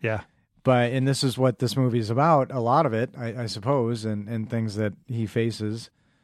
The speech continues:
Speaker 2: But
Speaker 1: <laughs>
Speaker 2: then it goes into something that I, I thought was really clever, but I didn't know how clever at the time, is him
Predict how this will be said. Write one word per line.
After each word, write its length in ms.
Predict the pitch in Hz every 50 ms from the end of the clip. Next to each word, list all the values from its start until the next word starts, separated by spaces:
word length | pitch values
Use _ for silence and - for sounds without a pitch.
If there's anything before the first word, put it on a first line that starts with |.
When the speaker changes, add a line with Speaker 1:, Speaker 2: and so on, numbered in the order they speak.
| _ _ _ _ _ _
Speaker 2:
But 360 | - 127 123 120 117 113 110 - - _ _ _ _ - - - - - -
Speaker 1:
<laughs> 580 | - _ - - - _ - - _ _ - -
Speaker 2:
then 260 | 151 143 151 170 190
it 180 | 208 208 165 139
goes 360 | 151 165 160 165 160 143 131
into 420 | - 160 147 143 139 - 139 131
something 400 | 120 - - 143 127 - 139 127
that 140 | 120 123 117
I, 160 | 120 113 117 -
I 120 | 131 127
thought 280 | 113 - 143 147 151 170
was 160 | 156 123 104
really 320 | 113 127 127 123 120 113
clever, 640 | - - - 135 151 156 131 120 110 107 101 104 101 - _ _ _ _ _ _ -
but 100 | 127 127
I 80 | 131
didn't 240 | 127 110 131 120 120
know 140 | 117 117 110
how 200 | 92 110 131 147
clever 280 | 143 - 143 127 110 117
at 80 | 110 101
the 100 | 113 110
time, 400 | - - 107 110 110 107 107 107
is 200 | 107 113 107 -
him 500 | - 131 135 127 127 120 120 117 113